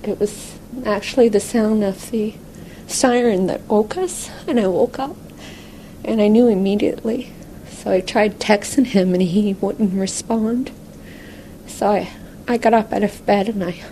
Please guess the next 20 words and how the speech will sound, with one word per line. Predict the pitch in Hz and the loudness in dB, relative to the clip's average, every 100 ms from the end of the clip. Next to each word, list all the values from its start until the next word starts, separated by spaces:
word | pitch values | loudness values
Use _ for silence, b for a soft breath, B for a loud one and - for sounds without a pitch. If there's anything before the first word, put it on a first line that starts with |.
| - - | -18 -16
hollered | - - 202 202 - - | -16 0 2 2 0 -6
to | - 175 | -4 -2
his | 196 | -4
brothers. | - 196 208 233 - | 0 2 4 2 0
I | |
said, | 214 - 220 | -4 -4 -4
"Text | - 311 - | -4 -4 -4
Joel, | - 262 285 | 2 4 6
he's | 285 220 - | 4 2 0
not | 240 | 0
answering | 233 240 254 - 247 220 | 2 2 0 -2 0 2
me." | 208 233 - B B B B B B - | 0 -4 -8 B B B B B B -14
So | - 202 196 202 B B B B B B B B B - | 0 4 6 4 B B B B B B B B B -2
his | - 208 | -2 0
brother | - 208 208 | 0 0 0
said, | - - 233 | -4 -6 -4
"He's | 254 - | -4 -2
not | 302 | 0
answering | 285 302 285 294 277 | 2 0 -4 -2 0
us." | 311 359 - - | -2 -4 -10 -18